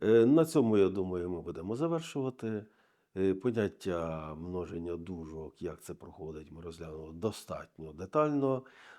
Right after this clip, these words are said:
На наступному занятті ми розглянемо ускладнення. Трішки ускладнення. Зокрема, це будуть формули скороченого множення, які використовують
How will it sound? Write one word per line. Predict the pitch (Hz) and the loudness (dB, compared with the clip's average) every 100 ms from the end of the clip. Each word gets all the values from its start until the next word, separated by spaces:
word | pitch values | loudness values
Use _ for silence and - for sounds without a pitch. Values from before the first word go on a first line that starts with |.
| - | -4
На | 98 | -2
наступному | 87 82 80 80 80 78 | -2 -6 -14 -14 -14 -10
занятті | 90 117 151 143 135 127 - | -6 -4 -4 -6 -8 -8 -10
ми | 87 | -12
розглянемо | 76 82 85 92 87 92 92 92 87 90 - | -12 -12 -8 -6 -4 -4 -2 -4 -8 -10 -12
ускладнення. | 104 - 165 135 82 78 73 73 73 - _ _ _ _ _ _ - | -14 -10 -4 -4 -4 -12 -14 -16 -18 -20 _ _ _ _ _ _ -4
Трішки | 135 143 127 | -4 -2 -6
ускладнення. | 101 - - 76 80 80 80 76 - - - | -8 -10 -12 -12 -12 -12 -12 -12 -20 -20 -10
Зокрема, | 98 - 90 87 87 _ - | -8 -6 -6 -6 -10 _ -12
це | 90 | -12
будуть | 78 87 85 - _ _ | -10 -10 -12 -14 _ _
формули | 104 110 135 135 135 - | -4 -2 0 -2 -4 -8
скороченого | - 95 107 - 110 110 | -10 -4 -4 -4 -6 -2
множення, | 117 131 95 90 87 | 0 0 -2 -6 -8
які | 90 - | -8 -8
використовують | 85 82 78 82 - 156 165 160 98 82 - | -10 -8 -12 -12 2 4 6 4 0 -4 -12